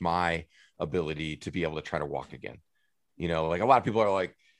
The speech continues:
that end up walking from paralysis, and they're like, "Well, I worked hard." I'm like, "Well, okay,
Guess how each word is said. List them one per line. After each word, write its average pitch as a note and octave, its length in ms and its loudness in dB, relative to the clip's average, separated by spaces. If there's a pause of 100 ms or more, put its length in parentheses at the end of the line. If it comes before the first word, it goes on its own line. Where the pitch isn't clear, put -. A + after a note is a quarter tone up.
(640)
that G#2+ 240 0
end A#2 120 -2
up F2 140 0
walking F2 460 -2
from E2+ 240 -2
paralysis, E2 720 0
and E2 60 -8
they're F2 80 -6
like, E2+ 180 -4
"Well, A2+ 140 2
I A2+ 80 2
worked G#2+ 300 -4
hard." D2 240 -4
I'm F2 100 -8
like, F2 200 -8
"Well, A2 320 -2
okay, F2 280 -4